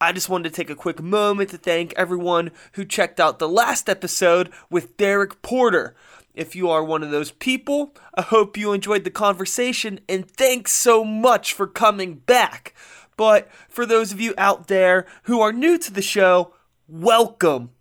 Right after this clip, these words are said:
Please feel free to make yourselves at home. And as always, there's beer and soda in the fridge. This week on the show, we have my friend Melody Joy,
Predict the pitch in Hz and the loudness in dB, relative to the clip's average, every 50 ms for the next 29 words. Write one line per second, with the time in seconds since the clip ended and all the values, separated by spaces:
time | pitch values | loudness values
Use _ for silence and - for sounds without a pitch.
0 | _ _ _ - - 269 302 311 294 285 - - - 247 240 240 - 240 247 233 | _ _ _ -12 -6 -2 0 0 0 0 -2 -2 -2 -2 -4 -2 -4 -8 -8 -6
1 | 233 226 233 220 220 - 220 202 - - 220 220 208 190 202 - 175 202 233 226 | -4 -2 -2 -4 -4 -6 -8 -6 -2 -2 -2 -2 0 -2 -4 -4 -2 0 0 0
2 | 220 220 226 208 208 - _ _ _ _ _ _ _ _ - 220 226 226 226 226 | 0 0 -2 -6 -10 -14 _ _ _ _ _ _ _ _ -2 0 2 2 2 0
3 | 214 - - _ - 208 214 220 214 202 175 - - 208 214 214 214 196 165 151 | -2 -4 -6 _ -4 -2 0 0 0 0 0 2 4 6 6 6 6 4 2 2
4 | 147 143 139 135 139 139 - - - - _ _ _ _ _ _ - 156 160 147 | 0 0 0 -2 -2 -4 -8 -10 -12 -16 _ _ _ _ _ _ -4 -4 -4 -4
5 | 127 123 208 208 202 190 175 160 - - - 202 190 185 180 160 143 131 123 123 | -6 -6 -4 0 0 2 0 0 -2 -2 2 4 4 4 4 2 0 -2 -2 -6
6 | _ _ _ _ - 170 160 151 139 127 - - - 156 160 147 131 107 85 127 | _ _ _ _ -2 -2 -2 -2 -4 -8 -10 -8 -2 0 0 0 0 -2 -6 -8
7 | - - - - - _ _ _ _ _ _ _ _ _ _ _ _ _ _ _ | -8 -8 -8 -10 -12 _ _ _ _ _ _ _ _ _ _ _ _ _ _ _
8 | - 143 156 175 285 330 - - 170 170 175 151 - 156 147 139 139 139 123 - | -16 -6 0 2 2 2 2 0 -2 -2 -4 -2 -2 -2 -2 -2 -2 -4 -6 -4
9 | - 151 139 135 131 127 139 147 - _ _ _ _ - 190 208 190 214 226 226 | -2 0 0 0 0 0 -2 -4 -8 _ _ _ _ -8 -6 -2 0 0 0 0
10 | 226 226 220 214 - - 226 220 208 196 180 165 165 180 196 208 208 196 175 175 | -2 -2 -4 -4 0 0 2 2 2 0 -4 -2 2 2 4 4 2 0 -2 -4
11 | 165 147 123 - 151 170 170 156 127 101 123 - | -8 -8 -4 0 2 2 4 2 0 -2 -6 -12